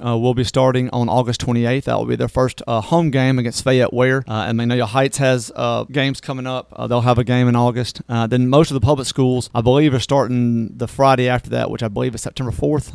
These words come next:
uh, if I remember right. Uh, and so we're gonna be covering that. And what we're gonna be doing, uh, is reaching out to all of the coaches in the area. Uh, so coaches, if you're, if you're listening now,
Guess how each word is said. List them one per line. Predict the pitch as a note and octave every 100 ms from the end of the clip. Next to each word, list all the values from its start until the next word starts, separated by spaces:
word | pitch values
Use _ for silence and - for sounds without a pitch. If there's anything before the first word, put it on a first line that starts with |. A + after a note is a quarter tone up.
| C#3
uh, | - A#2+ A2
if |
I |
remember | B2 C3 B2+
right. | B2+ C3 C3+
Uh, | A#2+ A2+ A2+
and | B2+
so | - D#3+ D3 C#3+ -
we're | D3 F#3+
gonna | G3
be | E3
covering | - E3+ C#3 B2
that. | A2 G2+ -
And | A#2+ A#2 -
what | C3+ E3+ E3+
we're | F#3
gonna | F#3+
be | D#3
doing, | C3+ D3 D3 A#2+ A2+ A#2+ -
uh, | B2 A2+
is | B2
reaching | A2+ D3 - C3
out | C3 B2 -
to | B2 A#2+
all | - D3+
of | D#3+
the | C#3+
coaches | - C#3 C3+ A#2
in | A2+
the | A2
area. | G#2+ F#2 D#2+ -
Uh, | A2 G#2 G#2+
so | - C3 A#2
coaches, | - D3 - A2 G2+
if | A2 A#2+
you're, | A#2+
if | A#2+
you're | A#2
listening | A#2 D3 D3 C#3
now, | C#3+ C#3+ C#3+